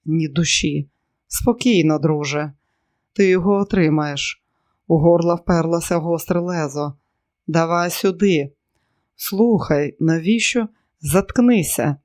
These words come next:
Філіп слухняно витяг гаманець, який зник у кишені громили. Тепер його зацікавив годинник. Зірвавши браслет, подонок вивернув ліву руку Адлера, полоснув по кисті ножем.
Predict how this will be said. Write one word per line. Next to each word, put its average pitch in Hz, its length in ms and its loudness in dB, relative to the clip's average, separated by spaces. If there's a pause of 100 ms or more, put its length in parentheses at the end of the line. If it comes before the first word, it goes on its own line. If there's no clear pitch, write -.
(580)
Філіп 165 380 4
слухняно 185 640 0
витяг 156 360 0
гаманець, 160 640 -2
який 226 300 2
зник 185 320 0
у 185 60 0
кишені 165 540 2
громили. 156 680 -2 (840)
Тепер 208 320 4
його 240 340 2
зацікавив 180 680 0
годинник. 160 760 0 (460)
Зірвавши 165 600 0
браслет, 160 540 2 (600)
подонок 226 540 4
вивернув 180 640 2
ліву 160 320 2
руку 156 420 0
Адлера, 180 540 0 (360)
полоснув 208 600 4
по - 120 4
кисті 175 440 2
ножем. 160 600 0